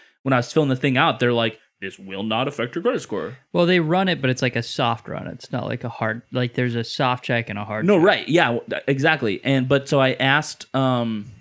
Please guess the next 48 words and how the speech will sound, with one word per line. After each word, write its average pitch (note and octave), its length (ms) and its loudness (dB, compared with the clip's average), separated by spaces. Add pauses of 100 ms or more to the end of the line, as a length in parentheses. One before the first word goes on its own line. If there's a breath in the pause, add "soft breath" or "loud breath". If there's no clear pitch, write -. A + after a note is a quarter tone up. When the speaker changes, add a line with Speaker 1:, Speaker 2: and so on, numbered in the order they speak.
(300)
Speaker 1:
I - 80 -20
can't D#3+ 140 -8
remember F3 220 -4
who C#3 100 -2
I C3+ 40 0
was A#2+ 100 -4
talking A#2 240 -4
to. G#2+ 100 -6
I - 20 -6
think C3+ 160 -8
I - 40 -6
was C3+ 80 -10
talking A#2+ 260 -6
to - 220 -6
the A2+ 80 -4
credit G#2 260 -6
card D3 220 -6
company. G3 500 -4 (760)
Um, A2+ 480 -2 (680)
and B2 640 -2 (120)
they C3+ 200 -2
said, B2+ 480 0
they're A#2+ 100 -2
like, A2 200 -2
"No, A2+ 260 -2
it A#2+ 40 0
was G#2+ 180 -4
hard G#2+ 260 -4
checked." - 300 -14
I'm G2 80 -12
like, G2+ 220 -10 (540)
"What F#3 240 0
the G3+ 80 2
fuck?" - 500 -2
Like, B2+ 340 0
Speaker 2:
Yeah. C3+ 240 -2
Speaker 1:
it E3 160 2
literally F3+ 420 2
said C#3+ 280 -2
it C3 220 -2
will C3 100 2
not C3 140 0
affect B2+ 360 0
that G#2+ 100 -2
it's G#2+ 120 -10
a B2+ 40 -14
soft F#3 320 -2
check. - 300 -10